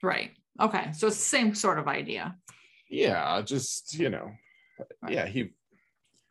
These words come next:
Speaker 2: he's acknowle-, i-, in a lot of ways, it's acknowledging, you know, the value of everyone else who's gonna be working with him and for him.
Speaker 1: Mm-hmm. Okay.
Speaker 2: He doesn't want, he doesn't wanna diminish anyone just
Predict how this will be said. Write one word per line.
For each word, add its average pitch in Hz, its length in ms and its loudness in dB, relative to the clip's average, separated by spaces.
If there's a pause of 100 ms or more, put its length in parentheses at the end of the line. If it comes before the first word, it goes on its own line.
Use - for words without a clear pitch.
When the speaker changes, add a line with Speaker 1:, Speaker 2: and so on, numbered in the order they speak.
(400)
Speaker 2:
he's 135 180 0
acknowle-, 101 460 4 (180)
i-, 113 140 2
in 120 140 2
a 113 40 4
lot 101 180 4
of 104 120 -6
ways, 76 260 -4
it's - 200 -10
acknowledging, 73 760 -6 (220)
you 85 60 -8
know, 73 100 -4
the 104 160 -4
value 92 720 2
of 90 100 -2
everyone 85 400 -4
else 95 300 0
who's 90 160 -8
gonna 85 160 -8
be 80 140 -8
working 85 580 -4
with 82 240 -2
him 95 260 -2
and 85 160 -10
for - 220 -2
him. 90 320 -6 (340)
Speaker 1:
Mm-hmm. - 1300 -4
Okay. 233 120 0
Speaker 2:
He - 40 2
doesn't 98 220 4
want, 92 140 0
he 117 40 4
doesn't 107 200 4
wanna 90 160 0
diminish 95 520 -2
anyone 80 360 -6
just - 280 -8